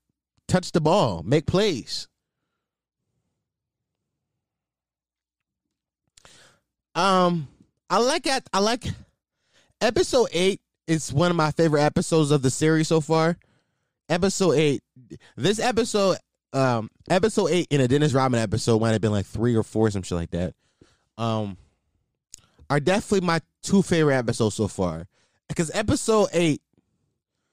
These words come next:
starts with, um, the Hornets, and Michael's playing B J Armstrong, who's played for the Hornets now.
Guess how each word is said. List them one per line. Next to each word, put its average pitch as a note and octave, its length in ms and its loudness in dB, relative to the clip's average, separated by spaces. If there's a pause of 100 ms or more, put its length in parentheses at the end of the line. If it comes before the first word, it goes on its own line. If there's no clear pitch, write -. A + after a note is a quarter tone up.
(240)
starts - 540 -2
with, C3 640 0 (720)
um, A#2+ 800 2 (1700)
the B2 120 0
Hornets, D#3+ 580 0 (1600)
and B2+ 140 2
Michael's D3 420 2
playing C#3 400 0
B D3+ 140 2
J D#3 160 -2
Armstrong, B2 640 -6
who's A#2 140 -2
played B2+ 220 0
for C3 100 -2
the A2+ 80 0
Hornets F#2 320 -8
now. F2 260 -8